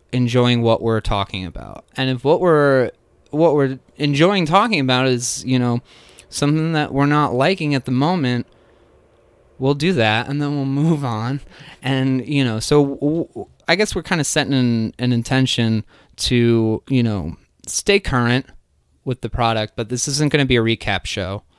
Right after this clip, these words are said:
This isn't gonna be something where we talk about what happened on Raw every week. Um, my guess is that if you're listening to this, you have people who are already doing that for you.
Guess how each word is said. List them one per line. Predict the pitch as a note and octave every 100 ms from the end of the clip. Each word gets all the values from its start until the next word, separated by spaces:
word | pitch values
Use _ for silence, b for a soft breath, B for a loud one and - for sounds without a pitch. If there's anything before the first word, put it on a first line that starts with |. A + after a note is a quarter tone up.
| _
This | B2 -
isn't | A#2 B2
gonna | A#2 A#2+
be | A#2
something | A#2 A#2 A#2 A#2
where | A#2
we | A2+
talk | A#2 A2
about | A#2+ A2 G#2+
what | G#2
happened | A2 G#2+ A2+
on | A2
Raw | A2+ G#2+ G#2+
every | A2 A2 G#2+
week. | G2+ A2 - - B B B -
Um, | G#2 F#2+ F2+ F2+ F#2 - _ _ _ _ _ _
my | A#2 A2
guess | G#2+ C3 C3
is | B2
that | A#2+ A2+
if | A2
you're | A#2+
listening | B2 C#3+ A#2+ A2+
to | A2
this, | A2 A2 -
you | A#2+
have | A2 A2+ A2 -
people | A#2+ A2+ A2+
who | A#2 A2
are | A2
already | A2 A#2+ B2 A2+
doing | A#2 A2+ A2+
that | G#2+ -
for | - C#3+ C#3
you. | A#2 G#2